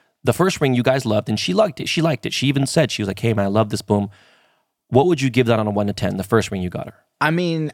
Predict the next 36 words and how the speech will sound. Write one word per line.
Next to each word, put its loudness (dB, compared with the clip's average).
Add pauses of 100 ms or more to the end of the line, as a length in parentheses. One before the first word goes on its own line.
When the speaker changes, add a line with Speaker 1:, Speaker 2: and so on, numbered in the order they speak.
(160)
Speaker 2:
I 2
really 0
liked -2
that 2
ring. -2
I 2
would -2
definitely 0 (440)
say 0
that -2
I'm 0
super -2
proud -2
to -2
have -4
Speaker 1:
No, 4
you -2
Speaker 2:
gotten 2
Speaker 1:
were. 0
Speaker 2:
that -2
ring. -2 (100)
Speaker 1:
I'm 0
just -2
asking 2
her, 0
would, -2
on 2
a 4
one 4
to 0
ten, 2
would 0
you -4
give 2
it -4
a, -2